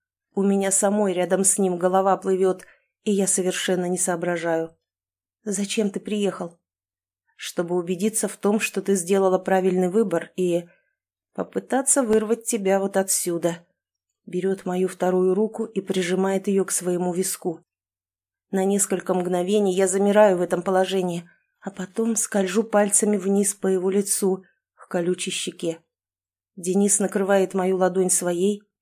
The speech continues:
и поворачивает голову, захватывая губами подушечки пальцев, не прерывая при этом зрительного контакта. Из меня вырывается стон,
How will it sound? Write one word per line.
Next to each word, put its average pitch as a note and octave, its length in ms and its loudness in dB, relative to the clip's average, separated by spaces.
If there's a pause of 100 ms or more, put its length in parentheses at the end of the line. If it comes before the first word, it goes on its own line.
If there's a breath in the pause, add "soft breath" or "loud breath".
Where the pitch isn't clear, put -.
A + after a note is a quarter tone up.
и F#3 80 -4
поворачивает F#3+ 760 -2
голову, F3 500 -2 (280 soft breath)
захватывая F#3 800 -2
губами F#3 460 2
подушечки F#3 640 -2
пальцев, F3+ 580 -4 (380)
не F#3+ 160 -2
прерывая F#3+ 560 0
при F3+ 180 -4
этом F3+ 260 -4
зрительного F3 580 -4
контакта. F3 640 -6 (920)
Из F#3 200 0
меня G#3 280 2
вырывается G3+ 640 2
стон, G3+ 580 -2